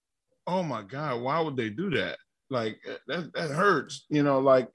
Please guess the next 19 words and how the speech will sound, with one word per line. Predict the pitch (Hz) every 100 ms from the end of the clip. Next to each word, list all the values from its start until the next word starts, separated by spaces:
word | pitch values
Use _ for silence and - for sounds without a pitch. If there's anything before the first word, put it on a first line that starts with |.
| 151
I |
mean, | 156 147 131 117 _ _ _
the | 127
one | 139 165 202 151
thing | 185 180 160
that | 147 147
I, | 151 131 127 -
I | 135
felt | 131 - 160 147
like | 139 131 117
was | 131 131 123 123
a, | 120 117 120 110 -
a, | 123
a |
big | 113 147 131
point | 135 143 127
of | 110
contention | 113 117 165 156 131 117 110 _ _ _ _ _ -
is | 135 127 117 110